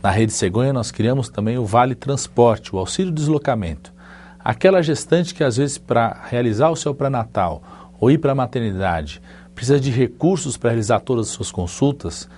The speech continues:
tem o apoio agora do Ministério da Saúde, numa parceria com a Caixa Econômica Federal,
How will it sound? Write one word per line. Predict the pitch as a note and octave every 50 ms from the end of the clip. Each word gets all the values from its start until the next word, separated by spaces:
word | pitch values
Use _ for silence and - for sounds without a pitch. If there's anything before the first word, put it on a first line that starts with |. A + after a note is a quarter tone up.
| - - - - - -
tem | A#2 A#2
o | B2 A#2
apoio | G#2 - - - A#2+ B2+ C#3+ D3+ C#3+
agora | C3+ A#2 A2 A#2 A#2+ A#2 A2
do | A2 G#2+
Ministério | G#2+ G2+ G2 F#2 - - - G#2 G2 F#2+
da | F#2+ F#2+
Saúde, | - - - F2+ E2+ F#2+ A#2 B2+ B2+ A#2+
numa | A2+ G2+
parceria | G2+ - G2+ F2+ - - - G#2 G2+ F#2+
com | - F#2+
a |
Caixa | F2 - G#2 G2 F2 -
Econômica | - - F2+ F2+ F2+ F2 - E2
Federal, | - - F#2 F2 E2 E2 F#2 G#2 A#2+ B2+ B2+